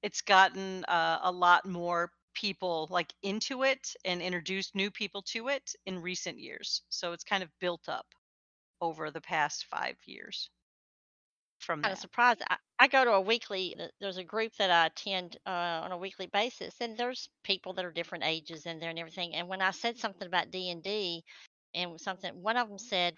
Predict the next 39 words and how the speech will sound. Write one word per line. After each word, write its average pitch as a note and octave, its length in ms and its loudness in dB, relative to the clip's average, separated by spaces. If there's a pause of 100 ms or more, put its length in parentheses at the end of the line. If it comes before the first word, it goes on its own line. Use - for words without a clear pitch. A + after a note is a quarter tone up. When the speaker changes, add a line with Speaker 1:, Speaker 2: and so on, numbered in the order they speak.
(120)
Speaker 2:
"What's A3 280 -2
D G#3 180 -2
and F#3 80 -4
D?" G#3 140 -4
He's G3+ 160 -8
thirty-nine G#3 520 -2
years F#3 220 -8
old, G3+ 280 -2
and F3 100 -4
it - 100 -6
shocked, - 360 -2 (120)
I A#3+ 160 4
was E4 160 -12
kinda G#3+ 280 -2
surprised G3+ 720 -2 (320)
that - 160 -8
he A#3 200 -8
didn't G#3+ 260 -6
know G3 160 2
what G3 200 -4
D G3 180 -2
and G#3 120 -6
D A#3 200 -4
was. - 600 -8 (180)
I E3+ 60 -8
mean, E3+ 240 -6
I F3 120 4
just, G#3 200 -14 (180)
I A3+ 140 12
f-, - 220 2
I A3+ 120 10
guess C4 220 4
Speaker 1:
Yeah. - 0 -
Speaker 2:
I A#3 100 10
figured G3 380 -4
that F3+ 120 2
everybody G#3+ 460 6
that's D#3+ 260 -8
young E3 580 -2